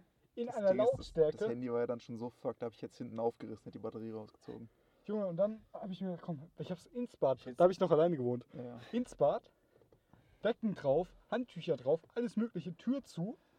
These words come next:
Speaker 1: Kopfhörer auf und ich hab's immer noch gehört.
Speaker 3: Ich hab's einfach ins Klo geworfen
Speaker 1: Meine
Speaker 3: oder so.
Speaker 1: scheiß Nachbarn, Alter. Junge, die haben, da, die Wände waren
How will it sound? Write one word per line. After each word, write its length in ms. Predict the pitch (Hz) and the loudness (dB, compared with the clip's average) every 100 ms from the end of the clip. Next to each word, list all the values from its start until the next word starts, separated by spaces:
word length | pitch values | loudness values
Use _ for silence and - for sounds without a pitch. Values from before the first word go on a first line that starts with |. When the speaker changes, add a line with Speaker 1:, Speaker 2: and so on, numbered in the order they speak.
| _ _ | _ _
Speaker 1:
Kopfhörer 420 | 254 - 220 156 | -2 2 0 2
auf 180 | 147 175 | -2 -4
und 80 | 185 | -8
ich 60 | |
hab's 140 | 156 - | -10 -8
immer 120 | 156 | -4
noch 120 | 123 | -4
gehört. 260 | 127 120 127 _ _ _ _ _ | 0 0 -2 _ _ _ _ _
Speaker 3:
Ich 60 | - | -20
hab's 100 | 127 | -12
einfach 180 | 135 123 | -6 -4
ins 160 | 120 - | -4 -6
Klo 160 | 135 | -6
geworfen 340 | 131 113 117 175 | -4 -2 2 4
Speaker 1:
Meine 160 | 226 | 4
Speaker 3:
oder 40 | 196 | 2
so. 20 | 226 | -2
Speaker 1:
scheiß 200 | 214 - | -2 0
Nachbarn, 420 | 240 - 175 143 | -2 2 2 2
Alter. 340 | 135 131 131 - _ _ - - _ _ | 0 0 0 -2 _ _ -20 -20 _ _
Junge, 260 | 240 233 | 2 2
die 160 | 175 196 | 2 0
haben, 140 | 208 - _ - | 0 -8 _ -2
da, 140 | 185 208 - - | 2 2 -2 -8
die 100 | 170 | -4
Wände 240 | 233 208 | -2 0
waren 300 | 180 180 180 | 0 0 -6